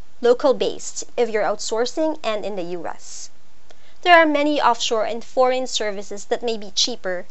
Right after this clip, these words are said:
but in most cases will cost your business more money in the long run. And third, a professional office, not somebody's home when there are little or no controls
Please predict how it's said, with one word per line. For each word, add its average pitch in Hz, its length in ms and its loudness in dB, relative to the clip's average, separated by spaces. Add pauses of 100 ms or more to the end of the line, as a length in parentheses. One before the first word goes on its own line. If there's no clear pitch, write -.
(300)
but 254 200 0
in 220 180 -2
most 226 320 -2
cases 254 540 -4
will 233 160 -2
cost - 420 -2
your 208 80 0
business 220 580 -4
more 220 220 -2
money 196 400 -4
in 185 80 -6
the 185 100 -4
long 170 300 -4
run. 170 300 -4 (1200)
And 226 160 -2
third, 220 440 0 (440)
a 269 80 -4
professional 311 800 6
office, - 600 0 (360)
not 285 180 2
somebody's 247 560 0
home 196 340 -2
when 220 120 -4
there 247 260 2
are 254 80 2
little 311 320 2
or 330 120 0
no 302 160 0
controls 254 640 -4